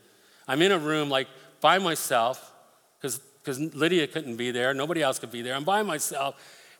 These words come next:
And, like, that's, like, the worst thing for me. I, I mean, you feel like you're in a prison, and I just wanna run out, you know, kind of thing. But I'm sitting there,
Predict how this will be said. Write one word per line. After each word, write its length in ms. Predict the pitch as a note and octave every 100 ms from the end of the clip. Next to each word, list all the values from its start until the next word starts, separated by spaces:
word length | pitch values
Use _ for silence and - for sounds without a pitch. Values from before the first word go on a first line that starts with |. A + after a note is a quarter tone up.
| _
And, 160 | D#3 D#3
like, 160 | D3+ C#3 - -
that's, 200 | G#3 -
like, 140 | D#3
the 100 | C3+
worst 320 | C3 C#3+ -
thing 180 | C3+ B2
for 120 | A#2+
me. 80 | A2
I, 180 | A#2+ C#3+
I 20 |
mean, 180 | C#3 C3+
you 100 | B2
feel 200 | - E3+
like 200 | D3 C#3+
you're 80 | C3
in 60 |
a 40 | A2+
prison, 480 | - F3 C3+ A#2
and 140 | G#2+ A2
I 40 |
just 200 | A#2 -
wanna 240 | D#3 C3+ - - - A#2+
run 200 | D3 D#3
out, 260 | D3+ A#2 A2
you 80 | A#2+
know, 160 | B2
kind 180 | B2 C3+
of 80 | A#2+
thing. 280 | - B2+ B2+
But 80 |
I'm 100 | D#3+
sitting 380 | D#3+ C#4+ C4+ G3
there, 280 | D3 C3